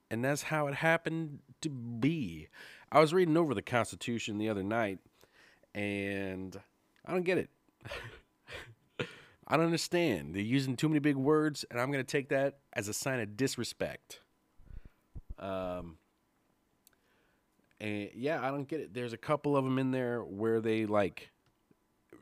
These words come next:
retracted their statement. They're like, "Ooh, actually,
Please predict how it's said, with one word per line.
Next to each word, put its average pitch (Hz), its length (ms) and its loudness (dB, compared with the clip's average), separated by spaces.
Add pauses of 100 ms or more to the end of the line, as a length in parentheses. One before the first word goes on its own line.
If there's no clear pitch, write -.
(120)
retracted 120 640 0
their 104 100 -4
statement. 98 560 -4
They're 90 100 -8
like, 92 320 -8
"Ooh, 120 240 -4
actually, 107 680 -4